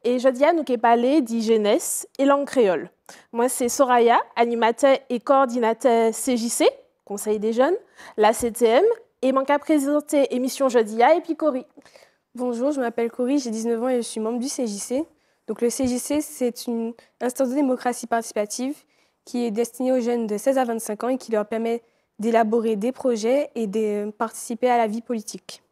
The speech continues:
Speaker 2: Donc, euh, comme vous l'avez compris, aujourd'hui, nous allons interroger le rapport des jeunes martiniquais avec la langue créole et quelle place occupe aujourd'hui la langue créole dans notre société.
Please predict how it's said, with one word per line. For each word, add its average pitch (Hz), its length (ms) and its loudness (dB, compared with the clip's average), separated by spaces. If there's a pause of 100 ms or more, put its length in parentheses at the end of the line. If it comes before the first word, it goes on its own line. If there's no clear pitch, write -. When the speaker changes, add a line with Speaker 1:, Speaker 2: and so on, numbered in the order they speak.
(600)
Speaker 2:
Donc, 202 180 -8
euh, 208 120 0
comme 240 180 2
vous 269 80 2
l'avez 240 260 4
compris, 247 520 0
aujourd'hui, 247 520 2 (180)
nous 233 100 2
allons 240 120 4
interroger 277 440 0
le 269 80 2
rapport 233 320 0
des 247 100 -2
jeunes 254 180 0
martiniquais 254 720 -2
avec 220 260 -4
la 277 120 0
langue 240 160 -2
créole 226 340 -2 (320)
et 226 80 -2
quelle 269 260 2
place 294 320 2
occupe - 360 -4
aujourd'hui 247 480 -2
la 220 100 -2
langue 233 160 -6
créole 240 380 -4
dans 226 100 -2
notre 247 240 -4
société. 208 540 -8